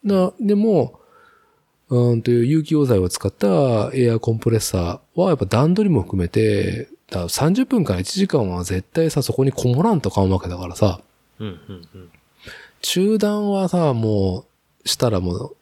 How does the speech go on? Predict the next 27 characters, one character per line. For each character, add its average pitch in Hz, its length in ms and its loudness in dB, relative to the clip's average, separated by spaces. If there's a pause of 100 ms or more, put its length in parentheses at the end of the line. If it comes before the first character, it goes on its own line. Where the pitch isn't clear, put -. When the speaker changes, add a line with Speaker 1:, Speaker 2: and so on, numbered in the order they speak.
Speaker 1:
段 180 240 2
取 208 160 2
り 147 60 4
も 104 120 2
含 98 300 -2
め 92 80 2
て、 87 640 -4 (220)
だ 160 160 2
い 214 80 2
ぶ 196 180 2
い 185 80 2
ろ 170 140 4
ん 170 80 4
な 165 80 6
も 160 120 4
の 131 60 4
が - 140 -10
さ、 92 200 0
や 95 140 2
り 123 120 4
直 143 180 4
し - 120 -4
の 139 180 4
こ 139 120 2
と 127 100 2
が 107 120 -10
ね、 107 180 -2